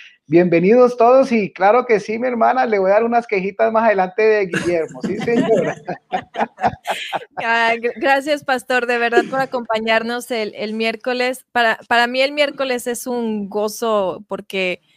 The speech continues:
Speaker 2: bueno, todos los días, ¿no? Pero el miércoles es especial porque en Misión tres dieciséis, como todos los que nos siguen,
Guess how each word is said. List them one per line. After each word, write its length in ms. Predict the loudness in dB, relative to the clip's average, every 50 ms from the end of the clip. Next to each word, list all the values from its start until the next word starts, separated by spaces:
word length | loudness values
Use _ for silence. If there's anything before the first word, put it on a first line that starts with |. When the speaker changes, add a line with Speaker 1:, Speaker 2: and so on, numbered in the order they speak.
| _ _
Speaker 2:
bueno, 220 | -4 -2 -2 -2 0
todos 140 | 2 2 4
los 180 | 4 2 2
días, 300 | 2 2 2 4 2 2
¿no? 180 | 0 -2 -2 -2
Pero 120 | -2 -2 -2
el 60 | 0
miércoles 440 | -2 -2 -4 -4 -4 -4 -4 -4 -6
es 140 | -8 -10 -12
especial 520 | -12 -10 -10 -12 -8 -6 -4 -4 -4 -4
porque 440 | -6 -12 -10 -8 -6 -6 -6 -6 -10 _ _ _ _ -8
en 120 | -6 -6 -4
Misión 440 | -4 -6 -4 -2 -2 -2 -2 -2 -4
tres 320 | -4 -2 -2 -2 -2 -4
dieciséis, 640 | -4 -6 -6 -6 -6 -8 -6 -4 -2 -2 -2 -2 -4
como 720 | -6 -6 -4 -4 -2 -2 -2 -2 -4 -6 -10 -14 -20 -20 _ -20 -16 _ -2
todos 400 | 0 2 2 2 0 -2 -4 -8
los 160 | -10 -8 -8
que 100 | -8 -6
nos 160 | -6 -6 -6
siguen, 400 | -6 -6 -6 -4 -4 -4 -6 -8